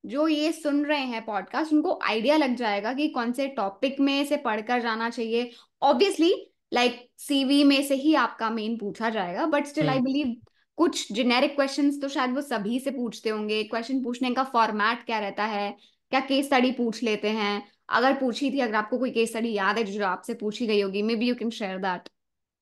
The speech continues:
Speaker 2: अ, तो basically, obviously अगर जैसे मैं इंटरनल ऑडिट के लिए अप्लाई किया तो स-,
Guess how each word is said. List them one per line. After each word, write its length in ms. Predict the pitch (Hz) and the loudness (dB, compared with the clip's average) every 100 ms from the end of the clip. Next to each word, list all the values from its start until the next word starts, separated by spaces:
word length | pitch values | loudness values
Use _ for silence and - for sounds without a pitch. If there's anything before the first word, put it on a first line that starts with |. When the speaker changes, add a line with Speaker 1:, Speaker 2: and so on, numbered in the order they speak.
| _ _ _ _ _ _ - | _ _ _ _ _ _ 0
Speaker 2:
अ, 260 | 185 196 190 180 _ _ - - | 6 8 8 2 _ _ -6 2
तो 240 | 214 170 | 2 6
basically, 640 | 156 - 190 202 208 208 160 _ - | 4 4 2 6 6 4 0 _ 0
obviously 320 | 151 170 165 | 4 4 4
अगर 120 | 175 | 2
जैसे 220 | 175 160 175 | 2 -2 -4
मैं 260 | 175 170 | 0 2
इंटरनल 260 | 156 147 165 | 0 -2 -2
ऑडिट 280 | 165 165 160 | 0 0 0
के 100 | 165 | 0
लिए 100 | 160 | 0
अप्लाई 300 | 156 151 147 | 0 0 2
किया 140 | 156 | 0
तो 120 | 151 | -2
स-, 180 | 147 - | -6 -8